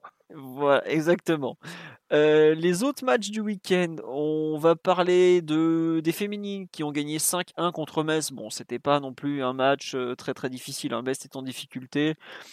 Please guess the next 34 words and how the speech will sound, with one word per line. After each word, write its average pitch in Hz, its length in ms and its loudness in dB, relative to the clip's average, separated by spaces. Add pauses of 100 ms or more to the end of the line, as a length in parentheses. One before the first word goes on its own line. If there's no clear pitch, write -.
(180)
Euh, 135 220 4
je 127 80 -6
crois 165 120 -6
qu'ils 139 160 -10
ont 139 40 -2
ouvert 139 240 4
le 139 80 0
score 147 220 0
à 139 60 4
la 127 80 4
première 156 260 -4
minute 151 240 -4
de 147 140 0
jeu. 147 340 0
C'est 131 320 -4
Diani 151 540 0
qui, 131 560 -8
qui 139 140 -8
marque. 151 500 2
Ils 147 560 -8
ont 156 140 -8
doublé 170 340 0
la 170 100 2
mise 175 220 -10
de 156 80 -6
mémoire 156 340 0
encore 170 380 0
de, 151 340 2
non, 151 140 -2
Périsset 202 840 2
pour - 140 -8
Katoto 170 460 -2
qui - 120 -12
marque. 156 480 0